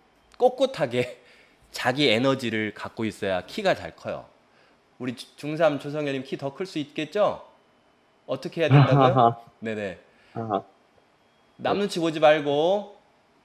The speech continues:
Speaker 1: 너무 이성 생각하지 말고 그렇게 해야 키가 더 크는 거예요. 자, 토를 지나고 금, 쇠 금자인데요. 위로 올라가는, 올라가는 기운이 더 있긴 있는데 지금 화살표가 너무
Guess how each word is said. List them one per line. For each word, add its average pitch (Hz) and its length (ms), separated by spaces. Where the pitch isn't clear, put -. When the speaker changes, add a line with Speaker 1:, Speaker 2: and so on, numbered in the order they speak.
Speaker 1:
너무 151 480
이성 156 360
생각하지 156 440
말고 101 680
그렇게 104 220
해야 95 80
키가 120 220
더 87 120
크는 104 280
거예요. 71 220
자, - 180
토를 208 340
지나고 143 480
금, 117 520
쇠 202 360
금자인데요. 139 1040
위로 180 260
올라가는, 175 880
올라가는 170 640
기운이 156 360
더 127 140
있긴 143 300
있는데 131 460
지금 120 280
화살표가 160 400
너무 113 400